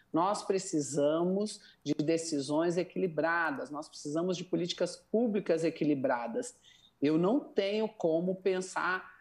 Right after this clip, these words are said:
política pública como pensa o homem, como ele não tem como pensar política pública como mulher, porque ele não é uma mulher. Então, esse equilíbrio é fundamental.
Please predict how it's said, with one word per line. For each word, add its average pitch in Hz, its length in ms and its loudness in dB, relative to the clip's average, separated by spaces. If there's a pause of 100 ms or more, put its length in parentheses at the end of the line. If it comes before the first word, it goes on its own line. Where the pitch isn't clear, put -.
(160)
política 180 580 -2
pública 175 840 0
como 202 360 0
pensa 190 460 0
o 220 140 4
homem, 190 440 2
como 180 240 -2
ele 196 160 0
não 202 140 -4
tem 185 340 -4 (540)
como 190 240 0
pensar 202 400 -2
política 185 400 -2
pública 175 480 -2
como 214 640 2 (240)
mulher, 180 600 2
porque 226 180 -4
ele 214 160 0
não 214 160 -4
é 165 80 0
uma 175 160 -4
mulher. 160 380 0
Então, 190 280 -2 (120)
esse 294 300 0
equilíbrio 220 360 -2
é 220 60 0
fundamental. 226 920 -2